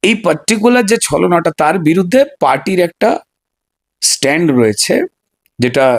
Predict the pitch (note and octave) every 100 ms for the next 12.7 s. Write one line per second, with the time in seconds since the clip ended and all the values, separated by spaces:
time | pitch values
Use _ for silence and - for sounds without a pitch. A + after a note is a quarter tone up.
0 | - - B2+ C3 C3+ C3 - B2 B2+ B2+
1 | B2 B2 A2 _ _ _ _ _ _ _
2 | - - _ _ - A2 A2 A2 A2+ -
3 | C#3 C3 B2 A#2+ A#2 A#2 A2 G#2 - _
4 | _ _ _ _ _ _ _ _ _ -
5 | - _ - _ _ A#2 A#2 A2+ A2 A2+
6 | F3 F3 - - B2 - C3 A#2 A2 -
7 | A#3 A#3+ G#3 F#3 C3+ C3 C3 C3 B2+ A2
8 | - C#3 B2 A#2+ B2 - F2+ E2+ G#2 B2
9 | D#3 B3+ _ _ - - _ _ _ _
10 | _ - G3 B3+ - D#3 F#3+ A#3 F3+ F3
11 | F#3 G3 G#3+ G#3+ G3+ D3 D#3 F3 D3+ C3
12 | F3 F#3+ F#3 E3 D3+ -